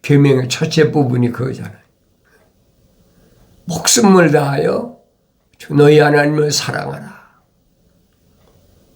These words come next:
모든 길에서 그를 인정하라. 모든 길에서. 하늘 아래 직업이 얼마나 많아요.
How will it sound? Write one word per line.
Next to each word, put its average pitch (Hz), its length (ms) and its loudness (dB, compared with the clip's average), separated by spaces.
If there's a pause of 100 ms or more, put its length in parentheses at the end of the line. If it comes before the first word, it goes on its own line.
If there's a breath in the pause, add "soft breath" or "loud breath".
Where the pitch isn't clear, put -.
(320)
모든 185 440 4
길에서 139 640 -2 (280)
그를 139 300 -6
인정하라. 151 600 2
모든 196 760 0
길에서. 135 440 -6 (1040 soft breath)
하늘 139 380 2
아래 135 520 0 (1800)
직업이 139 480 2
얼마나 131 440 2
많아요. 123 360 -4